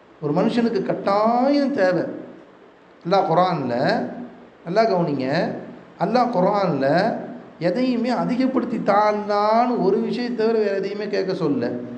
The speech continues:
ஒரு விஷயத்தை மட்டும் அல்லாஹ் நபிக்கு சொல்றான், "நபி நீங்க அதிகப்படுத்தி கேளுங்க, குர் ரப்பி ஜித்னி இல்மா, யா அல்லாஹ் எனக்கு நீ இல்மை அதிகப்படுத்தி தருவாயாக."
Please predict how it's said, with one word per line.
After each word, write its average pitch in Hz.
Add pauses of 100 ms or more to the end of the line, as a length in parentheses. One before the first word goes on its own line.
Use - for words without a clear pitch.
(560)
ஒரு 226
விஷயத்தை 247
மட்டும் 233
அல்லாஹ் 208 (380)
நபிக்கு 226
சொல்றான், 190 (380)
"நபி 185
நீங்க 202
அதிகப்படுத்தி 202
கேளுங்க, 202 (300)
குர் 220
ரப்பி 185 (100)
ஜித்னி 170
இல்மா, 147 (400)
யா 170
அல்லாஹ் 185
எனக்கு 156
நீ 196 (280)
இல்மை 226
அதிகப்படுத்தி 214
தருவாயாக." 139